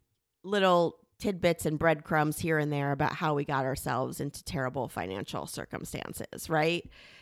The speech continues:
And, and the overall, I think, theme is that, um, like,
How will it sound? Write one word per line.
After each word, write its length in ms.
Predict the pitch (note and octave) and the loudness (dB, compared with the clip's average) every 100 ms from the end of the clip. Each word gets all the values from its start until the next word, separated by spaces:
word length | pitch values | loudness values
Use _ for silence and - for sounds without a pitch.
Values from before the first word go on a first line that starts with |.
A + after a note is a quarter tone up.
| - - | -6 6
And, 520 | F#3 E3 D#3+ E3 D#3+ _ _ _ _ _ _ _ _ _ - | 8 8 4 -2 -6 _ _ _ _ _ _ _ _ _ -2
and 140 | A#3 | 4
the 120 | A#3 - | 6 10
overall, 800 | B3 A#3+ G#3 F#3+ F3+ E3 D#3 D3 | 10 10 4 6 8 8 6 4
I 120 | D#3+ | 0
think, 280 | - D#3 - - | 0 -2 -4 -2
theme 480 | D4 A#3 E3 D#3 E3 - | 4 6 6 4 2 2
is 640 | E3+ D#3 D3+ D3 D3+ D3+ - D#3 | 4 6 4 4 2 0 -6 -10
that, 680 | C#3+ D#3 C#3+ C#3+ D3 D#3 - - - - - _ - | 0 4 6 6 4 2 -2 -20 -20 -20 -20 _ 0
um, 580 | F3 E3 D#3+ D#3 D3+ D#3+ - _ _ _ _ _ _ _ A#3 | 6 8 6 4 0 -4 -10 _ _ _ _ _ _ _ 0
like, 180 | G#3 | 0